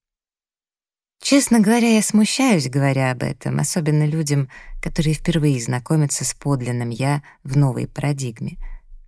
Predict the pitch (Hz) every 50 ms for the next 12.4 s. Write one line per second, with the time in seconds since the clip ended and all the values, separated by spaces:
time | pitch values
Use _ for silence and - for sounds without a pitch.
0 | _ _ - 208 202 - - 190 - - - 180 180 170 170 - - 170 151 147
1 | 139 - - - 151 170 170 156 127 120 120 120 - 143 127 123 - 120 120 117
2 | 117 113 117 117 117 - - 127 131 135 139 135 127 127 120 117 - - - -
3 | - - - 127 139 131 139 135 - - - - 165 156 135 120 110 - 76 -
4 | 110 - - - - - - - - _ _ _ _ _ - 196 196 - 311 285
5 | 269 247 233 220 - - 170 147 - 185 214 - - - - 220 214 208 185 180
6 | - - - 135 135 139 143 151 151 151 151 143 135 131 135 127 123 113 113 117
7 | 117 117 - - - _ _ _ _ _ _ _ _ _ _ - 180 156 - 156
8 | 131 - - 113 - - 131 - - - 143 165 202 226 240 - - - - -
9 | - - _ _ - 185 254 294 - - 240 - - 185 180 170 190 220 226 208
10 | 202 190 160 185 196 202 185 - - - 156 143 123 123 120 117 113 120 165 202
11 | 208 180 180 185 175 160 175 170 170 160 _ - 135 135 - - - 131 127 113
12 | 110 - - 143 - - -